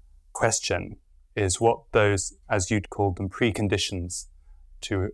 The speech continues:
liberal society really are, and whether they are, frankly, being met now in more and more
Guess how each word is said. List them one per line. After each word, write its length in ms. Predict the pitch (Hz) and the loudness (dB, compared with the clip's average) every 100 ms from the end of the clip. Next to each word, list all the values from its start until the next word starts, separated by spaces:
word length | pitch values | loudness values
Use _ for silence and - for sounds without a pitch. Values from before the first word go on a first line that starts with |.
| - | 0
liberal 320 | 101 92 92 | 0 2 -4
society 640 | - 92 95 90 87 92 | -4 -2 0 2 0 -2
really 340 | 92 98 90 | 2 2 4
are, 380 | 92 101 - - - - - - - | 4 4 2 -2 -6 -20 -20 -20 -8
and 160 | 110 107 | -2 4
whether 240 | 120 131 | 4 4
they 240 | 110 113 104 | 2 4 4
are, 300 | 104 104 - | 4 2 -2
frankly, 400 | - 120 135 - | -2 0 0 -4
being 320 | 98 - 104 101 | -2 0 2 2
met 380 | 127 - - - _ - - - | 0 0 -8 -16 _ -20 -20 -10
now 380 | 92 92 92 - - - - | -2 -2 -2 -6 -12 -20 -14
in 200 | 127 98 | -4 0
more 200 | 95 90 | 0 0
and 100 | 92 | 0
more 300 | 92 87 87 | 0 -2 -4